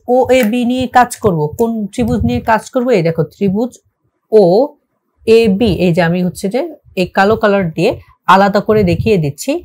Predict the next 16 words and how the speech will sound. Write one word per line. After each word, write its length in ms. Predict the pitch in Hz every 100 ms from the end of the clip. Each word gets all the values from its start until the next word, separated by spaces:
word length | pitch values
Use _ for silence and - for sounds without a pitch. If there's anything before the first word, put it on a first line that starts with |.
| - - -
যে 60 |
আমরা 160 | 170 190
কোন 240 | - 269 247
ত্রিভুজটা 420 | - 233 208 -
নিয়ে 160 | 202 202
আসলে 260 | 175 202 180 175
কাজ 120 | 165 -
করব। 180 | 151 147 254 - - - 147
আমরা 180 | 151 180
এই 120 | 226 - - - -
ত্রিভুজটা 360 | 202 170 -
নিয়ে 160 | 156 147
কাজ 220 | - - -
করব। 240 | 147 - - - - _ _ _ -
ত্রিভুজটা 360 | 277 294 294
নিয়ে 200 | 277 294